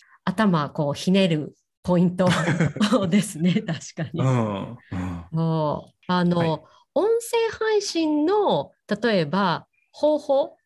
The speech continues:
Speaker 1: とか、
Speaker 2: はい。
Speaker 1: えーと、
Speaker 2: うん。
Speaker 1: そういったところで情報収集をする場合、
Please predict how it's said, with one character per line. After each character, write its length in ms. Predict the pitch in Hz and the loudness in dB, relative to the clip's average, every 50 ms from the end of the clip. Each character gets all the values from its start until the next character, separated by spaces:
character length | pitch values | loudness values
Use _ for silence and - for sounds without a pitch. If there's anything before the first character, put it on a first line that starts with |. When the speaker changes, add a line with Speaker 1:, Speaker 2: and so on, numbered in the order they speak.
| _ _ _ _ _ _ _ | _ _ _ _ _ _ _
Speaker 1:
と 100 | - 170 | -12 -12
か、 460 | - - - 185 180 160 135 - - _ _ _ | -8 -4 -2 -2 0 0 -2 -4 -8 _ _ _
Speaker 2:
は 80 | - 147 | -4 -4
い。 140 | 139 - - | -4 -4 -4
Speaker 1:
え 120 | - 190 190 | 0 2 2
ー 20 | |
と、 80 | 196 156 | 2 2
Speaker 2:
う 20 | 175 | 0
ん。 20 | |
Speaker 1:
そ 280 | - - 330 349 403 415 | -2 -2 -2 0 2 2
う 20 | |
い 40 | 415 | 0
っ 40 | 415 | 0
た 140 | 403 392 381 | -2 -4 -4
と 120 | - 370 | -4 -4
こ 160 | - - 370 | -4 -2 -2
ろ 140 | 370 370 359 | 0 0 0
で 240 | - 370 381 302 196 | 0 0 0 0 0
情 240 | 131 - 247 254 254 | 0 2 2 2 2
報 220 | 254 262 254 254 | 2 2 0 0
収 240 | 247 - - 254 247 | 0 0 0 -2 -2
集 200 | - - - 170 | -2 -2 -4 -2
を 260 | 156 143 139 - - _ _ _ _ _ _ _ _ _ _ _ _ _ | -2 -2 -2 -4 -6 _ _ _ _ _ _ _ _ _ _ _ _ _
す 180 | - - - | -6 -4 -2
る 120 | 202 190 170 | 0 0 2
場 120 | 185 180 | 2 2
合、 160 | 170 170 165 | 2 2 2